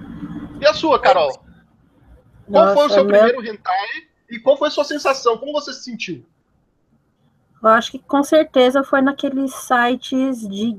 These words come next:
Speaker 2: gifs que tinha antigamente da, na época da internet discada. E bate-papo do uol também.
Speaker 1: <laughs> Não, mas qual foi o
Speaker 2: Mas
Speaker 1: primeiro que você assistiu? Você pegou,
Speaker 2: <laughs>
Speaker 1: assistiu o anime e tal. Esse é o primeiro hentai que
Speaker 2: Peguei
Speaker 1: você
Speaker 2: e
Speaker 1: assistiu.
Speaker 2: assisti?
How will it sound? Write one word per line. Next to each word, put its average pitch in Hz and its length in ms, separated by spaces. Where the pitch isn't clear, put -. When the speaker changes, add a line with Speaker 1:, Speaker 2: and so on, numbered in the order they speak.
Speaker 2:
gifs 214 1040
que 226 120
tinha 233 360
antigamente 240 600
da, 254 280
na 226 160
época 233 240
da 254 100
internet 240 460
discada. 208 720
E 226 320
bate-papo 247 560
do 247 120
uol 220 200
também. 214 420
Speaker 1:
<laughs> - 1040
Não, 302 120
mas 269 120
qual 349 120
foi 381 80
o - 20
Speaker 2:
Mas 311 100
Speaker 1:
primeiro 320 160
que - 60
você 415 80
assistiu? - 560
Você 539 100
pegou, 254 320
Speaker 2:
<laughs> - 0
Speaker 1:
assistiu 254 380
o 254 80
anime 220 440
e 208 40
tal. 208 380
Esse 240 220
é 247 60
o 202 80
primeiro 247 260
hentai 247 360
que - 60
Speaker 2:
Peguei 220 100
Speaker 1:
você 220 60
Speaker 2:
e 226 40
Speaker 1:
assistiu. 214 520
Speaker 2:
assisti? 311 280